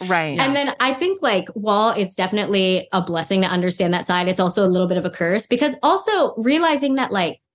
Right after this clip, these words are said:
Speaker 2: everyone hates the producer. Like, I hate to say that, but it's always, like, on the production, it's like, everyone is always pissed at the producer. It's
Speaker 1: Yeah.
Speaker 2: always, like, they're always like,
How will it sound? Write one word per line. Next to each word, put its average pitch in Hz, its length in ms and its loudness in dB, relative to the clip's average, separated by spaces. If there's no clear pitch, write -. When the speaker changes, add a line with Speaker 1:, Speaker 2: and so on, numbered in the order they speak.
Speaker 2:
everyone 359 440 2
hates 220 460 -2
the 240 80 0
producer. 220 800 -2
Like, 226 100 2
I 262 80 2
hate 262 300 0
to 311 100 -4
say 320 260 -2
that, 196 300 0
but 262 100 2
it's 277 140 -2
always, 330 320 0
like, 285 200 -2
on 254 200 2
the 349 80 -2
production, 277 420 -2
it's 269 100 -4
like, 262 160 0
everyone 311 420 2
is 240 180 0
always 226 320 4
pissed 208 220 0
at 196 80 0
the 185 80 0
producer. - 440 -6
It's 262 160 4
Speaker 1:
Yeah. 233 80 2
Speaker 2:
always, 285 440 2
like, 226 240 2
they're 240 180 2
always 233 220 2
like, 220 140 0